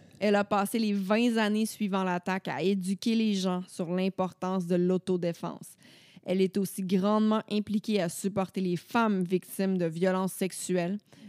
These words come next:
puis elle veut passer le message que guérir est possible. Ce que parfois tu ne crois pas quand ça vient de t'arriver. Son histoire a figuré parmi les médias les plus populaires comme People's Magazine,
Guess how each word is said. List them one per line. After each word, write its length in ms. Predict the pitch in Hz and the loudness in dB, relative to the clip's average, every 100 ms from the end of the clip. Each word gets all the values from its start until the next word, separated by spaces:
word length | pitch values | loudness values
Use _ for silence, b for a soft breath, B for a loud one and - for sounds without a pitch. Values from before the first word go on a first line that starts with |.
| 180 | -6
puis 100 | - | 0
elle 120 | 190 | 2
veut 160 | 175 190 | 4 0
passer 460 | - 180 185 - 202 | 0 -2 -2 -2 0
le 120 | 180 | 0
message 480 | 185 185 196 185 185 | 0 -2 -2 -4 -2
que 80 | 180 | -2
guérir 600 | 175 175 202 190 208 196 - | -2 2 2 2 0 -2 -2
est 120 | 175 | -4
possible. 800 | - - 220 190 - 170 - - _ _ b b b b | -2 4 4 4 -4 -10 -10 -16 _ _ b b b b
Ce 140 | b - | b 0
que 120 | 190 | 0
parfois 520 | 180 - 220 - 214 | 0 -2 -4 -2 -4
tu 160 | 233 202 | -2 -2
ne 60 | |
crois 300 | 180 - 202 | -2 0 0
pas 180 | - 202 | 2 0
quand 220 | 202 185 | 0 -4
ça 180 | 180 180 | -4 -2
vient 180 | 175 180 | 0 0
de 40 | 175 | 0
t'arriver. 500 | - 170 165 160 165 _ _ _ _ B B B | -2 -6 -6 -6 -8 _ _ _ _ B B B
Son 280 | - 175 180 | -6 -2 2
histoire 420 | 214 - 233 233 | 0 2 0 2
a 80 | 190 | -2
figuré 500 | - 208 202 190 196 | -2 -2 0 2 0
parmi 360 | 185 170 175 | -2 -2 0
les 100 | 175 | 0
médias 400 | 180 190 175 190 | 2 0 0 0
les 140 | 185 170 | 0 -2
plus 160 | 175 | -6
populaires 640 | 170 - 190 - 190 175 156 | -6 0 0 0 -2 -2 -4
comme 180 | 160 160 | -6 -4
People's 440 | 190 185 190 175 | -2 -2 -2 -2
Magazine, 600 | 180 175 180 170 175 156 | -4 -2 -2 -2 -4 -4